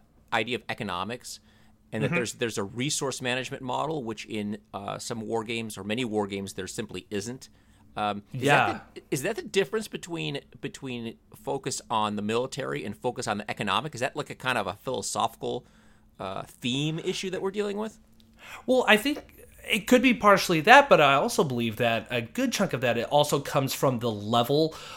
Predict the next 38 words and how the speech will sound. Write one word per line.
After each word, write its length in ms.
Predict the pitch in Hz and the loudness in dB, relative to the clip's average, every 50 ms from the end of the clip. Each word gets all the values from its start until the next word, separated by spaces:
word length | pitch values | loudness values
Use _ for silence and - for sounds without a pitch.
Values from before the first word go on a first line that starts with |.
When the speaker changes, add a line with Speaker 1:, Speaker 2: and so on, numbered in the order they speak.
| - - - | -14 -4 2
Speaker 2:
of, 320 | 127 127 120 117 101 - - - | 2 4 4 4 0 -2 -2 0
um, 460 | 123 123 113 104 101 95 90 82 80 - - - - - - _ _ _ _ _ _ _ _ _ _ _ _ _ _ - - - - - | 2 2 2 0 -2 -6 -8 -10 -12 -16 -20 -20 -20 -20 -20 _ _ _ _ _ _ _ _ _ _ _ _ _ _ -20 -18 -16 -4 0
it's 180 | 180 160 - - | 0 2 2 2
the 100 | - 135 | 2 2
scope 460 | - - - - 185 170 170 - - | 4 4 4 6 8 8 8 6 4
of 160 | 143 117 - | 2 0 0
the 100 | - 98 | -4 -8
game, 360 | 90 - 87 85 82 82 - - - - _ - | -6 -6 -6 -8 -8 -12 -16 -18 -20 -20 _ -6
right? 380 | 123 110 107 107 113 - - - - - - - - | -2 0 0 0 0 -4 -8 -12 -16 -16 -18 -8 -4
And 180 | - 139 139 131 | 0 0 2 2
so 520 | - - 160 151 139 135 131 127 120 117 | 4 6 8 8 8 6 4 4 2 0
you 260 | 107 - 139 143 156 147 | -2 -2 -2 -2 -2 0
look 300 | 139 143 160 160 160 175 | 2 2 2 2 4 4
at 140 | 156 151 | 4 4
a 60 | 143 139 | 4 2
game, 580 | 135 120 143 139 135 135 135 135 139 135 131 127 - - - - - - - _ - | 2 2 4 4 4 4 4 2 2 2 0 -2 -4 -6 -12 -20 -20 -20 -12 _ -4
uh, 380 | 127 131 131 127 123 120 117 | 0 2 4 4 4 4 2
like, 240 | 113 113 123 131 - | 2 2 0 0 0
have 140 | - 156 139 | 0 -2 -2
you 80 | 185 190 | -2 -2
played 220 | - 196 170 139 | 0 2 2 2
The 80 | 143 131 | 2 2
Lamps 420 | 123 131 123 131 135 - - - | 2 2 2 0 0 -2 -2 -4
Are 40 | 147 | 0
Going 260 | 131 131 127 127 120 120 | 2 4 4 4 4 4
Out 360 | 117 123 131 - - - - - - - - - - - _ _ _ | 2 2 0 0 -4 -8 -10 -12 -18 -20 -20 -20 -20 -20 _ _ _
by, 180 | - 127 117 113 | 2 2 2 2
by 300 | 113 - - 135 127 117 | 0 -4 -2 0 0 0
Compass? 460 | - - - 143 127 - 127 123 - | 0 -2 -2 -2 -2 -2 -2 -4 -4
It's 120 | 127 113 - | -4 -2 -2
a 40 | |
World 240 | 120 135 170 165 143 | 2 4 4 4 4
War 140 | 139 127 123 | 4 2 2
One 300 | 113 117 131 131 139 139 | 4 4 4 4 4 4
game, 220 | - 117 104 95 | 0 -2 -2 -2
but 100 | 90 117 | -2 -2
it's 140 | 123 120 120 135 | -2 0 0 0
Speaker 1:
Absolutely. 360 | 131 151 165 - 101 76 | 2 2 0 0 -2 -6